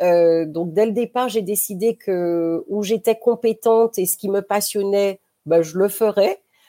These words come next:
Euh, où je, j'avais moins de compétences, je m'entourerais de, de professionnels.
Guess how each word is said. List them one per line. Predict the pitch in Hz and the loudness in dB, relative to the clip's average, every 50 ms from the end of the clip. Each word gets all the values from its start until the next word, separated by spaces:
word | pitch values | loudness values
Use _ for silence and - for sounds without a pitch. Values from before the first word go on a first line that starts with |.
| _ _ _ - | _ _ _ 2
Euh, | 170 165 165 165 160 165 165 160 160 156 | 4 4 4 4 4 4 2 2 0 0
où | 156 156 160 - 208 214 | -2 -2 -2 -2 -2 -2
je, | 190 202 214 202 202 - | 2 2 2 2 0 -4
j'avais | 151 165 175 165 160 190 | -2 -2 -2 0 0 -2
moins | 185 196 202 214 233 254 | -2 0 2 4 4 4
de | 254 254 | 2 0
compétences, | - 226 226 220 - 220 214 214 - 233 226 226 214 - | 0 -2 -2 0 0 -4 -4 -2 0 2 2 2 0 -4
je | - 160 170 | -8 -6 -6
m'entourerais | 160 151 170 185 214 220 220 - 220 208 180 202 208 196 175 180 - 226 220 220 208 190 - _ | -4 -2 0 -2 -2 -2 -4 -6 -6 -4 0 -2 -2 -2 -2 0 2 4 4 4 2 -2 -6 _
de, | - 160 151 160 156 151 151 147 143 143 139 139 139 135 135 135 131 | -20 -8 -4 -2 0 2 2 2 0 0 0 0 -2 -2 -4 -6 -8
de | 127 135 143 | -8 -8 -8
professionnels. | 143 - _ 175 170 - 175 175 - - 180 170 190 247 381 | -8 -4 _ -6 -4 -2 -4 -6 -4 -4 0 2 4 4 4